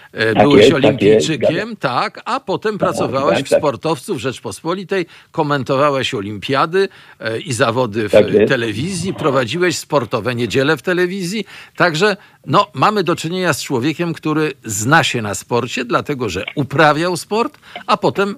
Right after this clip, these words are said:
Speaker 1: przedstawiał sport. I jeszcze jedna rzecz, słuchaj, kiedy umawialiśmy się na,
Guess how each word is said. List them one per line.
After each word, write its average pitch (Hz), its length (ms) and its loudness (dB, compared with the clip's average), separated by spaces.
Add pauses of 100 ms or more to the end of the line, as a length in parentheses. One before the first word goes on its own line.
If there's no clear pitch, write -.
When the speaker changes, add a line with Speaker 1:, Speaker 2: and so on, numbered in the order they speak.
Speaker 1:
przedstawiał 92 760 -2
sport. - 420 -12 (560)
I 151 140 0
jeszcze - 360 0
jedna 233 320 0
rzecz, 147 300 2
słuchaj, 143 300 0
kiedy 156 240 0
umawialiśmy 147 720 2
się 135 160 0
na, 127 100 -2